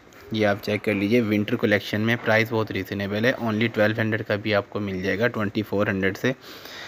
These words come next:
अगला article है ये वाला, इसकी price भी मैं आपको बता देता हूँ। ये देखिए, design check कर लीजिए, sweet में तैयार हुआ हुआ है और maroon color में है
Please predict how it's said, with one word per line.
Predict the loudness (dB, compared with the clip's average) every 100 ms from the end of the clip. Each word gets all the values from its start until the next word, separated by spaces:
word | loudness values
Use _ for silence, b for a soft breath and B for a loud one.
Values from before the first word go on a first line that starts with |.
| B B -6
अगला | -2 4 4
article | 4 0 -2 0
है | 0
ये | 0 0
वाला, | 2 2 2
इसकी | 0 -6 -4
price | -2 -2
भी | -2
मैं | -2
आपको | -4 -4
बता | -2 0 -2
देता | -4 -6
हूँ। | -4 -2
ये | -2
देखिए, | -4 -4 -4
design | -4 -2 0 0
check | -2 -2
कर | -4
लीजिए, | -2 0
sweet | 0 -2 -4 -2
में | -4 -2
तैयार | 2 2
हुआ | 2 0 2
हुआ | 2
है | 4 2
और | 2
maroon | 0 0 -2
color | -2 0 -2 -2
में | -2
है | 0